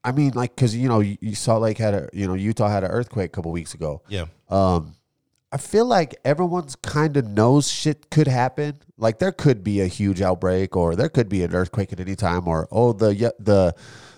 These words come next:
Speaker 1: the, what is it? The Yellowstone volcano could erupt at any minute.
Speaker 2: That's what's tripping me out.
Speaker 1: I know. But
Speaker 2: <laughs>
Speaker 1: what's crazy is no matter how much we think about it and we're like, "Okay, well, what if it,"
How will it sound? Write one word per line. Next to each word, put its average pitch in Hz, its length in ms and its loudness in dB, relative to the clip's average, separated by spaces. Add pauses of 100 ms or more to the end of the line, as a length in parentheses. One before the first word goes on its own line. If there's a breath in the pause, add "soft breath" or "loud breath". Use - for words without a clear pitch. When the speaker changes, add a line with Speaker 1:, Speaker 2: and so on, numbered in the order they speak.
(120)
Speaker 1:
the, 110 140 4 (120)
what 107 140 4
is 98 100 0
it? 90 80 0
The 85 80 -6
Yellowstone 107 480 2
volcano 101 560 2
could 95 160 -2
erupt 87 320 0
at 73 60 -4
any 87 180 -2
minute. 87 140 -2
Speaker 2:
That's - 160 -4
what's - 120 -10
tripping 82 320 -14
me 98 200 -10
out. - 80 -12
Speaker 1:
I 98 100 -4
know. 110 340 -2
But 139 200 0
Speaker 2:
<laughs> 123 100 -6
Speaker 1:
what's 165 220 -2
crazy 202 560 -4
is 151 120 0
no 131 120 4
matter 175 320 0
how 151 180 0
much 151 320 -6
we 120 220 -4
think 120 420 -6
about 147 260 4
it 147 140 2
and 113 100 2
we're 104 140 6
like, 92 320 0
"Okay, 107 400 2
well, 98 160 4
what 98 140 4
if 92 80 -2
it," 101 200 -6